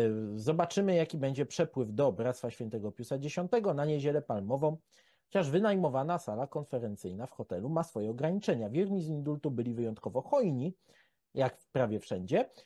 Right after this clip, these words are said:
więc diecezja pewnie odczuje spadek dochodów, ale najważniejsza dla synodalnego kościoła jest,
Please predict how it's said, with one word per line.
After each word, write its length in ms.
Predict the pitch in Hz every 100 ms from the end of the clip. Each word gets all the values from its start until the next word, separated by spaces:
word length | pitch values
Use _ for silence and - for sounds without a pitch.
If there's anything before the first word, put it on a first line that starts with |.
| -
więc 240 | 196 302 254
diecezja 440 | 247 226 226 226
pewnie 300 | 190 175 190
odczuje 340 | 165 - 170
spadek 360 | - - 127 107
dochodów, 460 | 87 - 170 170 -
ale 260 | 156 180 156 _
najważniejsza 680 | 202 107 104 98 127 135 127
dla 140 | 110
synodalnego 920 | 110 113 101 101 95 98 101 110 113 98
kościoła 560 | 92 - 180 180 151
jest, 480 | 92 104 127 - _